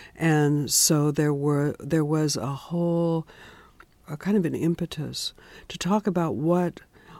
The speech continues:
what life was, what life was really like in the United States. And so what, so what had happened was that artists were moving into downtown areas where rent was cheap,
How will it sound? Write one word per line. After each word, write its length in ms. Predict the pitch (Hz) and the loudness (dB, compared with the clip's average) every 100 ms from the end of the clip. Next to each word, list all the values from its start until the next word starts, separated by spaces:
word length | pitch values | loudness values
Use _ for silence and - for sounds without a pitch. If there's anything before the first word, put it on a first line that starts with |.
| - | -10
what 380 | 165 185 208 - | -2 0 0 0
life 580 | 165 165 175 190 185 - | 0 2 2 0 0 -4
was, 420 | 156 156 156 147 | -2 0 0 -4
what 380 | 185 175 196 185 | -8 -4 -2 -2
life 260 | 170 175 - | -2 -2 -2
was 160 | 151 | -4
really 300 | 135 147 147 | -2 -2 -4
like 440 | 135 131 135 - - | -4 -6 -8 -8 -6
in 120 | 123 | -4
the 60 | 131 | -2
United 340 | 127 123 117 | -4 -4 -4
States. 460 | - 165 139 107 135 | -4 -2 -4 -4 -4
And 140 | 131 | -4
so 480 | - 151 143 135 - _ | -2 0 0 -4 -10 _
what, 420 | - 151 175 175 _ - 202 | -10 -2 0 -2 _ -18 -12
so 180 | 165 202 | -2 2
what 180 | 190 208 | 4 4
had 120 | 180 | 4
happened 380 | 151 196 233 190 | 2 -2 0 0
was 120 | 165 | 0
that 120 | 160 | -2
artists 360 | 107 175 220 208 | -2 -2 -2 0
were 80 | 180 | 0
moving 380 | 160 151 151 151 - - | 0 0 -2 -4 -10 -6
into 220 | 165 160 | -2 0
downtown 440 | 165 185 185 190 175 | 2 2 2 2 2
areas 380 | 147 143 143 | 0 -2 -2
where 120 | 147 139 | -4 -2
rent 200 | 147 151 | -2 -2
was 180 | 151 | -4
cheap, 400 | - - 131 147 | -4 -4 -2 -4